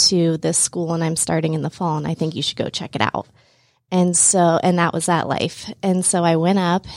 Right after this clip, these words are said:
and they have a leadership weekend. And I knew from the moment that I was there that that's where I was supposed to be, but I didn't know why. And, um, I didn't look anywhere else. I put my application in. I, it just,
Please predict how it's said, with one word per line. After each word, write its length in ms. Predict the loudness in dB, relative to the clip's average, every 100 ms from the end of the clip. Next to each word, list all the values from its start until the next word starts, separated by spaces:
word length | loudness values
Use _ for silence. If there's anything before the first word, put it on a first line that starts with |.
| -8
and 520 | -2 0 0 0 -2 -2
they 240 | 0 0
have 320 | 0 -2 -2
a 80 | -2
leadership 680 | 0 0 2 2 2 0 -4
weekend. 640 | -8 -4 -2 2 2 2 -2 -20 -20 -20 _ -4
And 640 | 2 4 4 4 2 0 -4 -4
I 720 | -2 0 2 4 4 4 0 -6
knew 420 | -12 0 4 4
from 360 | 4 -2 -2 2
the 60 | 2
moment 360 | 2 2 2
that 100 | 0
I 120 | 0
was 200 | 0 -2
there 300 | -2 2 2
that 180 | 2 0
that's 340 | 0 0 -2 -2
where 160 | 0
I 80 | 0
was 120 | -2
supposed 420 | -4 -4 -2 -2
to 60 | -4
be, 320 | -6 -8 -10 _ _ -4
but 120 | 0
I 100 | 4
didn't 260 | 6 4 4
know 140 | 2
why. 520 | 2 2 2 2 -2 -4 -12 _ _ _ _
And, 540 | 2 4 4 4 0 -2
um, 520 | 0 2 2 2 0 -2
I 120 | 0 2
didn't 260 | 2 2
look 200 | 0 2
anywhere 400 | 0 0 2 2
else. 300 | 4 4 2
I 80 | -2
put 180 | -2 -2
my 160 | 0
application 600 | -2 -4 -2 0 0 0
in. 260 | 0 0 -2
I, 160 | -4 -6
it 180 | 0 0
just, 560 | 0 0 0 -2 -4